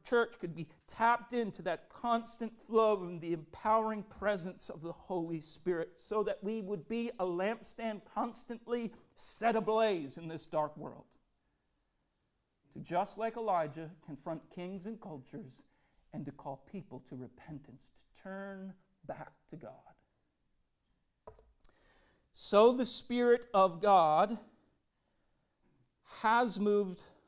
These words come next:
upon Elijah, has moved upon John the Baptist, has moved and will do so again, move upon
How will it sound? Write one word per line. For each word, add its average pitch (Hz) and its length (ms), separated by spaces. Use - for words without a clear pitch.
upon 175 520
Elijah, 151 640
has 214 460
moved 196 340
upon 180 420
John 156 280
the 156 80
Baptist, 143 480
has 208 380
moved 196 340
and 165 140
will 185 140
do 185 160
so 180 220
again, 165 300
move 170 300
upon 170 440